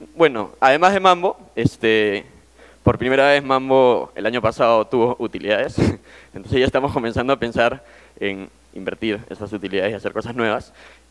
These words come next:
Y les quiero contar una idea que hemos estado cultivando, este, todo este verano y que recién la semana pasada se, se ha comenzado a hacer realidad. Se ha borrado ahí también, pero salía Mambo Garage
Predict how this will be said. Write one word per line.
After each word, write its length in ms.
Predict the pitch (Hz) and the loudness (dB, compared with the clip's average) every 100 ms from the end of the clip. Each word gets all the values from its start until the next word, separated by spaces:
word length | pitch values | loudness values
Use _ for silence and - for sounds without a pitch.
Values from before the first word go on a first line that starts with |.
| - | -8
Y 640 | 120 117 113 110 107 104 101 | -4 -2 -2 -4 -4 -6 -6
les 160 | 98 117 | -8 -4
quiero 140 | 139 | -2
contar 280 | 139 120 131 | -2 2 0
una 300 | 135 127 127 | 0 -6 -4
idea 280 | 131 127 131 | 0 2 2
que 440 | 113 107 98 92 - _ | -2 -2 -2 -6 -10 _
hemos 200 | 110 120 | -8 -8
estado 320 | 104 120 117 - - _ _ - _ | -2 0 0 -2 -18 _ _ -20 _
cultivando, 880 | - 98 120 117 120 120 120 110 92 - - | -8 -2 2 2 2 2 4 2 -2 -10 -18
este, 520 | 110 101 - 101 95 92 _ _ _ | -12 -12 -6 -4 -4 -6 _ _ _
todo 120 | 127 | 0
este 240 | 131 123 113 | 0 0 0
verano 440 | 107 131 151 208 - - _ | 2 2 0 -6 -10 -20 _
y 80 | - | -12
que 180 | 113 107 | -4 -2
recién 240 | 107 131 | -2 -4
la 120 | 135 | -4
semana 240 | 139 139 151 | -2 -2 0
pasada 340 | 151 151 143 | 2 2 2
se, 380 | 143 135 110 82 | 0 -2 -2 -4
se 200 | - 110 | -4 -4
ha 60 | 117 | -4
comenzado 320 | 123 117 135 | -4 0 0
a 40 | |
hacer 140 | 131 143 | 0 0
realidad. 380 | 135 120 147 - - _ _ - - | 0 0 -2 -4 -20 _ _ -20 -6
Se 80 | 113 | 0
ha 40 | |
borrado 320 | 107 110 120 | 2 4 4
ahí 100 | 117 | 2
también, 260 | 117 117 143 | 0 -4 -4
pero 140 | 120 | -4
salía 240 | 110 110 123 | -4 -2 0
Mambo 200 | 127 139 | 0 2
Garage 540 | 117 107 104 - - | 2 2 0 -6 -8